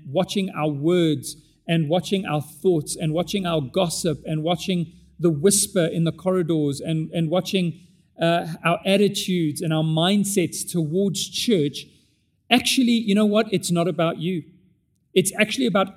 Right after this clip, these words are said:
unsaved people who will be kept from hearing the word because we have decided to take some personal offense and, and work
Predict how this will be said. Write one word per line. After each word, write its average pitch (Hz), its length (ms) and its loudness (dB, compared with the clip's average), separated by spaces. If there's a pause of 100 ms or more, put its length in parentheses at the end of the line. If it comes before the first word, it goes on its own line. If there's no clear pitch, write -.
(100)
unsaved 208 640 2
people 180 460 2
who 175 140 -4
will 185 160 2
be 175 140 -2
kept - 420 -6
from 208 240 -2
hearing 226 400 4
the 185 80 2
word 139 380 -2 (600)
because 180 360 0
we 190 240 2
have 170 360 -2
decided 160 600 -2 (120)
to 151 120 -6
take 156 400 -4
some 160 360 -4
personal 151 580 -4 (460)
offense 139 640 -2 (140)
and, 143 440 -2
and 143 260 -4 (140)
work 151 220 0